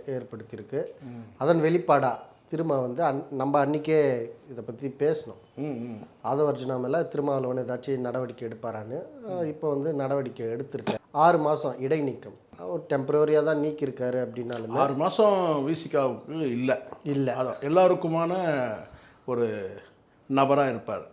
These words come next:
Speaker 1: ஆ.
Speaker 2: எல்லாருக்குமான ஒரு நபரா வந்து
Speaker 1: இப்போ அது
Speaker 2: ஆதவ அர்ஜுனா இருப்பார்.
Speaker 1: நீக்கிட்டு முதல்வரை போய் சந்திச்சிருக்காரு. அவரு
Speaker 2: ம்.
Speaker 1: பிரஸ் மீட்ல சொல்றாரு,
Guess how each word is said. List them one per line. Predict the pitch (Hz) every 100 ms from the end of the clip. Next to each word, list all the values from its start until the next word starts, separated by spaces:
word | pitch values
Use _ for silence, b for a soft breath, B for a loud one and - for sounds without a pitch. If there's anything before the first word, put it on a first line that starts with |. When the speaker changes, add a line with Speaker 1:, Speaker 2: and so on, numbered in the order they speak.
| _ - -
Speaker 1:
ஆ. | 139
Speaker 2:
எல்லாருக்குமான | 139 156 - 147 143 226 - b b -
ஒரு | 135 135
நபரா | 131 139 165 135
வந்து | 123 143 254 - B B
Speaker 1:
இப்போ | _ 208
அது | 208
Speaker 2:
ஆதவ | 190
அர்ஜுனா | 196 214 113
இருப்பார். | 135 131
Speaker 1:
நீக்கிட்டு | 185 262 220 208 165 196 214
முதல்வரை | 156 196 285 240 170
போய் | 156 151 131 120
சந்திச்சிருக்காரு. | 120 131 - 110 101 107 107 -
அவரு | 135 165
Speaker 2:
ம். | 175
Speaker 1:
பிரஸ் | 165 165 202
மீட்ல | 180 - 156
சொல்றாரு, | 147 156 165 156